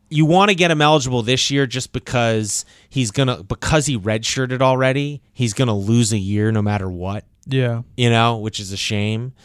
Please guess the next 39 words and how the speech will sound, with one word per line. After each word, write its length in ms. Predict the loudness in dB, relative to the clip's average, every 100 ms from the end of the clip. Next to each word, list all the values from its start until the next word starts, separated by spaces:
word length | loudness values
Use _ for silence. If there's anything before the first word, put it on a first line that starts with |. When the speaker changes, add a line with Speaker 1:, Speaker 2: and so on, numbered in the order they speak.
| -20 -20 _
Speaker 1:
Um, 420 | -6 -2 -2 -2 -2
and 140 | -2
I 80 | 0
don't 200 | 0 -2
think 200 | -6 -4
he'll 120 | -4
be 140 | -2
able 200 | -2 0 -2
to 60 |
get, 180 | -4 -6
like, 160 | -6 -4
a 40 |
sixth 500 | -4 -4 -6 -10 -8
year 240 | -4 -2 -2
of 100 | -2
eligible. 480 | -2 -4 -6 -6
I 60 | 0
mean, 160 | 2 2
may, 160 | 2
who 180 | 4 4
knows? 400 | 6 6 4 -2
May, 180 | -8 -6
again, 300 | -4 -2 -2
you 100 | -6
can 100 | -6
always 200 | -4 -4
tell 180 | -2 -4
a 60 | -2
good 160 | -4
story, 480 | -4 -2 0 0 -2
but 320 | -2 -4 -4 -8
Speaker 2:
Yeah, 220 | -4 -2 0
well, 180 | 0
I 120 | 0 0
mean, 140 | 0
that 140 | 2
A 100 | 2
C 280 | 0 -2 0
L. 340 | 0 0 -2